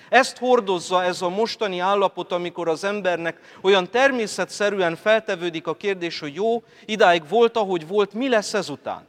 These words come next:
Végül is ki vagyok én? Végül is mit keresek én ezen a világon?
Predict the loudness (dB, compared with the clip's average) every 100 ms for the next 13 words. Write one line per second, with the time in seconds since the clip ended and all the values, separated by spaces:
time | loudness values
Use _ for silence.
0 | _ _ _ _ _ -14 -2 -2 0 -2
1 | -2 -2 -2 2 0 0 -8 -12 -14 -18
2 | _ _ _ _ 0 2 2 -2 -2 -2
3 | -2 2 4 4 2 -2 -4 -6 -2 -2
4 | -2 -4 -4 0 0 0 -4 -18